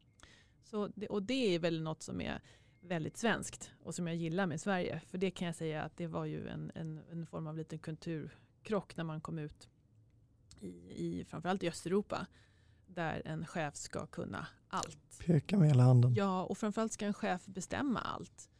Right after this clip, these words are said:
Speaker 1: Kanske inte peka så mycket med hela handen, men, men det är alltid en chef som ska ta alla beslut.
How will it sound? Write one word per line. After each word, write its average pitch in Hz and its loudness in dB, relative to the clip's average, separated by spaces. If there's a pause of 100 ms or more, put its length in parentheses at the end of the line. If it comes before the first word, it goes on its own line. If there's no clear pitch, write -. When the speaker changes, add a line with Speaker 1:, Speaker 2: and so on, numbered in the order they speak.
(840)
Speaker 1:
Kanske 214 2
inte 196 0
peka 214 2
så 190 -2
mycket 190 0
med 185 2
hela 185 0
handen, 196 2
men, 180 -2
men 185 -2
det 190 0
är 190 2
alltid 180 0
en 208 2
chef 180 -2
som 180 -4
ska 170 -6
ta 165 -4
alla 165 -4
beslut. - -4